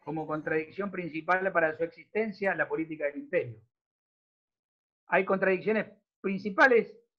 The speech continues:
y contradicciones secundarias, decía Mao. Nos enseñó Mao. Aprendimos con Mao. Contradicciones principales y contradicciones secundarias.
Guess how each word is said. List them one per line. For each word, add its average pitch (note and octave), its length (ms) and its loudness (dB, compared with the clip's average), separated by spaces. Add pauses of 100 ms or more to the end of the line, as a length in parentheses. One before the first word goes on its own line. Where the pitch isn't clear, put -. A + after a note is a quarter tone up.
y F#3+ 140 -8
contradicciones G3 640 2
secundarias, G3+ 640 4
decía D3 300 -2
Mao. C3+ 440 -2 (1400)
Nos D#3+ 260 -4
enseñó D#3+ 480 -2
Mao. B2+ 500 0 (840)
Aprendimos F3+ 720 0
con D3 220 0
Mao. A#2+ 440 -2 (2000)
Contradicciones G3 680 4
principales A3+ 880 4
y G3+ 80 -2
contradicciones G3 640 2
secundarias. F3 720 2